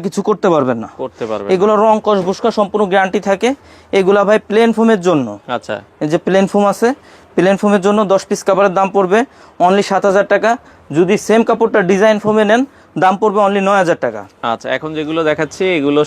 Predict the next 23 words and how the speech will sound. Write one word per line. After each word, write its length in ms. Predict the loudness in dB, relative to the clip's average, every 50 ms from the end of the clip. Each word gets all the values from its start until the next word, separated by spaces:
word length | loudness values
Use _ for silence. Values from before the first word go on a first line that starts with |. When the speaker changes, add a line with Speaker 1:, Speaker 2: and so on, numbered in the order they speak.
| 0
Speaker 2:
সাত 140 | -2 -4 -2 -2
হাজার, 140 | -2 0 2
Speaker 1:
প্লেন 140 | 2 2 2
Speaker 2:
আর 60 | 2
Speaker 1:
ফোমে 180 | 2 2 2 2
Speaker 2:
হচ্ছে 100 | 2 0
Speaker 1:
সাত 100 | 0 0
হাজার, 160 | 0 0 2
Speaker 2:
নয় 80 | 2
হাজার। 160 | 0 0 0 -2
Speaker 1:
ডিজাইন 260 | -2 0 2 0 0 0
ফোমে 180 | -2 0 0 2
নয় 220 | 2 2 2 2 0
হাজার। 200 | -2 -4 -10 -12 -14 -20 -20 -12
Speaker 2:
আচ্ছা, 380 | -6 -4 -4 -4 -6 -8 -16 -18
আচ্ছা, 160 | -14 -12 -12
ওকে। 160 | -10 -6 -6
আপনি 160 | -6 -4 -4 -2
যেই 140 | 0 0 0
Speaker 1:
এই 60 | 0
যে। 60 | 0
Speaker 2:
ফোম 180 | 0 0 0 2
দিয়ে 140 | 2 2